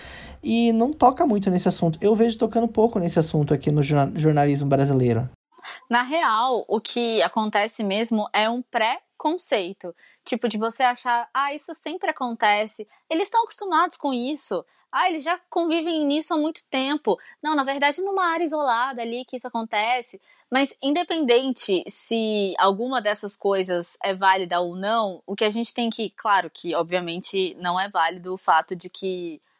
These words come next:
Speaker 2: você se acostuma com isso, mas eu tô falando assim: tipo, é óbvio que todos esses pensamentos já passaram pela nossa cabeça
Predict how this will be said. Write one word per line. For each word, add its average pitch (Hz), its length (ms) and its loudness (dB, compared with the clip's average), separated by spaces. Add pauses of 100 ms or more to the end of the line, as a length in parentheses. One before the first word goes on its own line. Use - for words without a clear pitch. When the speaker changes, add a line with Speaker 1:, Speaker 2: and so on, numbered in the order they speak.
(140)
Speaker 2:
você 180 220 4
se 208 100 2
acostuma 208 440 0
com 269 160 -2
isso, 202 340 -2
mas 175 140 0
eu - 60 -10
tô 202 100 0
falando 208 240 0
assim: 226 300 -4 (320)
tipo, 202 420 0 (240)
é 285 140 0
óbvio 262 560 -2
que - 120 -10
todos 247 300 -6
esses 240 220 -4
pensamentos 214 760 -4
já 214 180 0
passaram 214 520 -2
pela 202 220 -2
nossa 190 220 -10
cabeça 190 540 -8